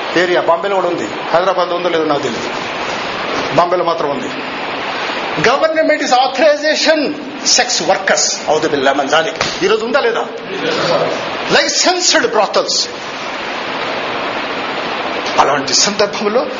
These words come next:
రసూలుల్లాహ్ సల్లల్లాహు అలైహి వసల్లం కామవాంఛ తీసుకోవాలంటే తక్కువ, కానీ ఇరవై ఐదు సంవత్సరాల యొక్క వయసులో,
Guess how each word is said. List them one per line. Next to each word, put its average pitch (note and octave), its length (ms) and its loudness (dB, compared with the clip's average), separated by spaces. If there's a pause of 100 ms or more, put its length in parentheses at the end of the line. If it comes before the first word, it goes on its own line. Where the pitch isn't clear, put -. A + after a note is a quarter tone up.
(240)
రసూలుల్లాహ్ E3 580 2
సల్లల్లాహు D#3 440 2
అలైహి D#3 180 2
వసల్లం F#3+ 360 2 (260)
కామవాంఛ C4 400 4
తీసుకోవాలంటే C4 800 0 (200)
తక్కువ, G3+ 520 2 (2250)
కానీ D4 240 4
ఇరవై C#4+ 260 2
ఐదు C#4 160 2
సంవత్సరాల C4 480 2
యొక్క A3+ 180 0
వయసులో, C4+ 640 4